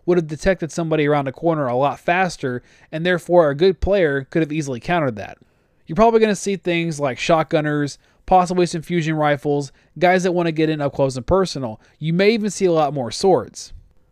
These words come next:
What we also saw during Spooky Trials in D one was that players who ordinarily would never go flawless went flawless those weekends.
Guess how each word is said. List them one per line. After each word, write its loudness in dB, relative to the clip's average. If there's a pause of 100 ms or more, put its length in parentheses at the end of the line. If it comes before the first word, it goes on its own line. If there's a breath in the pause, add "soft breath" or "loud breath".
(420)
What 4
we 4
also 4
saw 2
during 0
Spooky -2
Trials 2
in -4
D -2
one 0 (240 soft breath)
was 2
that 2
players 4
who 2
ordinarily 2
would 4
never 4
go 4
flawless 2 (220 soft breath)
went 0
flawless 2
those -2
weekends. -8